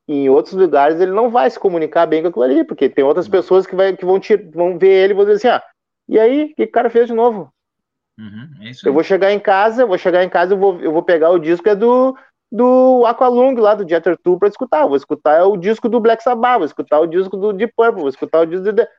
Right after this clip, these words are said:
Speaker 1: todos os riffs que ele escutou, ninguém vai pegar,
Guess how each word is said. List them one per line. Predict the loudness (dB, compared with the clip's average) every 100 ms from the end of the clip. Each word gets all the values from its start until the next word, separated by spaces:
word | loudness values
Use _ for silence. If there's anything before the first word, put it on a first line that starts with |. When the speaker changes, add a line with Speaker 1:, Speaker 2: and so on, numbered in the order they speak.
| _ -2
Speaker 1:
todos | 0 0
os | -4 0
riffs | 0 0 -2
que |
ele | 0 -2
escutou, | -4 -6 0 2 0 -2 _ _
ninguém | -4 -4 -2 0 2 2 0 -4 -4
vai | 0 0
pegar, | 0 -2 0 0 0 -2